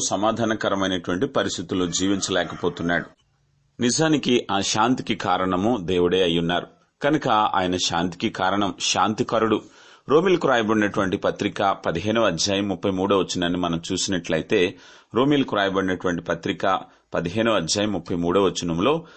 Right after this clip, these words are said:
"సమాధానకర్తయగు దేవుడు మీకందరికీ తోడయుండునుగాక" అనే విషయాన్ని మనం చూస్తున్నాం. నిజానికి దేవుడే సమాధానకర్త.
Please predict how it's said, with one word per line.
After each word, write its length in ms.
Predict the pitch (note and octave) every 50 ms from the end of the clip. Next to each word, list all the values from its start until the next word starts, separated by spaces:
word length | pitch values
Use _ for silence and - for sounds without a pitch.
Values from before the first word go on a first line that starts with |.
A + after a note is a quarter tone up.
| - - _ _ -
"సమాధానకర్తయగు 1300 | - - A2 G2 G2 A2 B2+ C#3 C#3+ C3 C#3+ D3 D3+ D3+ D3+ D3 - D3 D3 - - D3+ C#3+ C3 A2+ A2
దేవుడు 420 | E2+ G2 G2 F#2+ F#2+ F#2+ A#2 D3
మీకందరికీ 720 | C#3+ C#3 A#2+ F2 - F2+ F#2+ F#2+ G2 F#2+ F#2 E2+ - D3+
తోడయుండునుగాక" 960 | D#3 D#3+ - G#2 G2+ A2+ A#2+ A#2+ A2+ G#2 G2 F#2+ F#2 E2 F#2 F2 E2+ E2 - G2 F#2 F2+ D2 G#1 - - _ _ _ _ _ _ _ _ _ -
అనే 160 | G#2 B2 B2
విషయాన్ని 380 | A2+ G2 - - A2 F#2 G#2+ C3
మనం 220 | C#3+ B2+ G#2+ F#2+ - - F#2+
చూస్తున్నాం. 420 | E2+ - - G#2 F#2+ F#2 E2 - - _ _ _ - - _ _ _ _ - A2
నిజానికి 760 | C3 C3 B2+ E3+ E3+ E3 D3+ C3+ - C3 B2+ C3 B2 - - -
దేవుడే 440 | F2+ E2+ F#2+ G2+ G#2 G#2 G2 A2+ C#3+
సమాధానకర్త. 1000 | - - C#3+ A#2+ A#2 A#2 G#2 G2+ A2 G2+ G2+ F#2+ - G#2 F2+ D#2+ - - F2